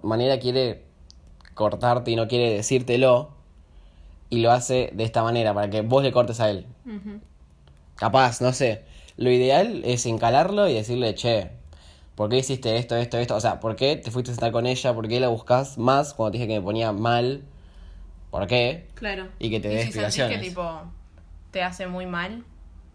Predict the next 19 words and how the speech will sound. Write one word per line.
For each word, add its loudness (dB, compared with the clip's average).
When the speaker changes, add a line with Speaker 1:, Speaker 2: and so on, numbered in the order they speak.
Speaker 2:
esto -12
de -8
que, -16
de -14
esto -14
de -10
lo -12
que -16
está -18
haciendo -10
el -12
chabón -12
de -10
acercarse -12
más -12
a -16
esta -16
mina -10
que -14